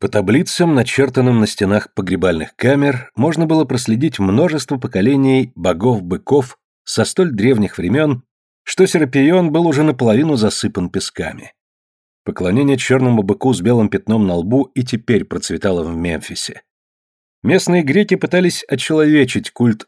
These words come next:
Аписа, слив его в одно божество с Осирисом под именем Сераписа.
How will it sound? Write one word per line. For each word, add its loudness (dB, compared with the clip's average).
Аписа, -4
слив 0
его 4
в 6
одно 2
божество 0
с -2
Осирисом -2
под -4
именем 4
Сераписа. -2